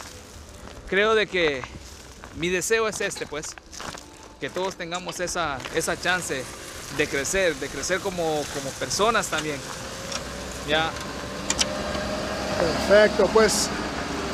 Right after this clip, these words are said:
Speaker 2: bueno, está pasando un camión, limpiando la nieve. Entonces, Rodney, pues nada más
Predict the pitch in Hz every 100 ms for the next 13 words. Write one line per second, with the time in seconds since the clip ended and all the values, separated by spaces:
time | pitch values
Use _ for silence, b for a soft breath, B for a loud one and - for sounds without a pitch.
0 | - - - 208 196 240 226 233 233 220
1 | 220 247 294 311 - - - - - -
2 | 208 190 240 247 226 233 269 277 302 -
3 | - - - - - 254 269 285 294 302
4 | 311 285 277 302 311 - -